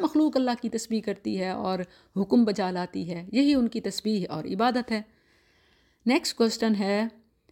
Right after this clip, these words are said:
"وَذَكِّرْهُمْ بِأَيَّامِ اللَّهِ۔"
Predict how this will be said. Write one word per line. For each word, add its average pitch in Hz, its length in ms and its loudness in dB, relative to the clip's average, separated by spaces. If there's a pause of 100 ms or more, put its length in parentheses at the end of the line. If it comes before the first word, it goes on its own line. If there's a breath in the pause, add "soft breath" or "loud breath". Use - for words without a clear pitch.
(120)
"وَذَكِّرْهُمْ 208 1400 2
بِأَيَّامِ 185 960 0
اللَّهِ۔" 185 880 0